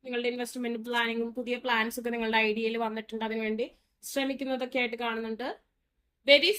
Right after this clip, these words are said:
soon, keep watching. ഇപ്പൊ എന്തെങ്കിലും കാര്യത്തിൽ ഇൻവെസ്റ്റ് ചെയ്യുന്ന ആൾക്കാരാണെങ്കിൽ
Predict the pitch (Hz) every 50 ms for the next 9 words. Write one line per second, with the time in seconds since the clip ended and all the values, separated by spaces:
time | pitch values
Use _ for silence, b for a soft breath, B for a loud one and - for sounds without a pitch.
0 | - - 359 349 339 359 427 508 - - _ _ - 302 302 320 320 - 277 285
1 | 269 254 254 - 285 285 269 262 277 262 262 254 247 269 269 277 277 269 262 277
2 | 269 269 262 262 262 262 - - 285 277 262 262 269 269 269 254 247 247 254 262
3 | 254 262 254 247 247 254 285